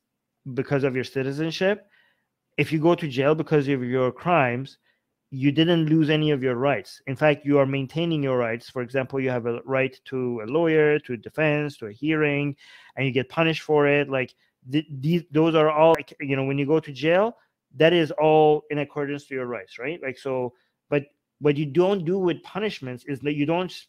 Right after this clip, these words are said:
say, like, "Oh, you committed a crime, so you're not entitled to your rights." No, you get punished while maintaining your rights, okay?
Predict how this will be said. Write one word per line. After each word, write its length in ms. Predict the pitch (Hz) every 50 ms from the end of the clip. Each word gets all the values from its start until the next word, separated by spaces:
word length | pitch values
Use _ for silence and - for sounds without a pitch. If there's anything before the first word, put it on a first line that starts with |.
| _
say, 320 | - - - 175 165 160 156
like, 320 | 151 143 135 127 - - _ _ _ _ _ _ _ -
"Oh, 200 | 165 170 165 160
you 140 | 151 147 139
committed 400 | - 156 147 151 156 151 156 143
a 60 | 147
crime, 340 | 139 - - 160 151 147 139
so 120 | - -
you're 160 | 135 135 135 135
not 200 | 139 147 143 139
entitled 480 | 131 123 - 135 131 127 - 135 -
to 80 | - 127
your 140 | 123 120 117
rights." 360 | 139 143 120 98 - - -
No, 320 | 147 185 185 170 - - _ _ _ _ _ -
you 80 | 131
get 220 | 131 160 156 156 -
punished 600 | - - 208 220 185 147 147 147 - - - _ _ _ _ _ _ _ _ _ _ _ _ _ _ _ _ _ _ _ _ _ _ _ -
while 300 | 135 143 160 170 175 165
maintaining 520 | 156 151 147 147 139 147 156 147 147 147
your 160 | 143 139 139 135
rights, 540 | 143 151 139 104 - - - - - - _ _ _ _ _ _
okay? 320 | - 156 160 180 180